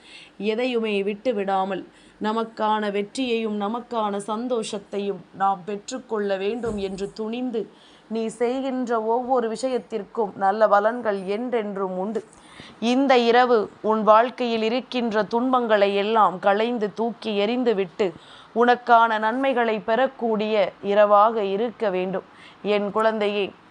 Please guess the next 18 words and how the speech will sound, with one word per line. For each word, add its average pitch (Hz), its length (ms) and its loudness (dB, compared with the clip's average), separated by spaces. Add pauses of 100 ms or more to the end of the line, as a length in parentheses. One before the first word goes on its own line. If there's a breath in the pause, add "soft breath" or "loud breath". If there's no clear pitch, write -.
(280 soft breath)
நல்ல 214 320 0 (100)
உறக்கம் 226 580 0 (120)
ஒருவருக்கு 214 680 0
இந்த 202 260 0
வாழ்க்கையில் 202 680 2
கிடைத்து 233 420 -2
விட்டது 196 480 0
என்றால் 196 520 2
அது 185 320 0
போதுமே. 208 440 0 (640 loud breath)
விடியும் 240 480 0
பொழுது 233 360 0 (260)
அவர்கள் 196 480 0
கனவிலும் 214 600 0
நினைத்து 233 420 -2
பார்த்திட 214 540 4
முடியாத 208 640 4
அளவிற்கு 202 520 0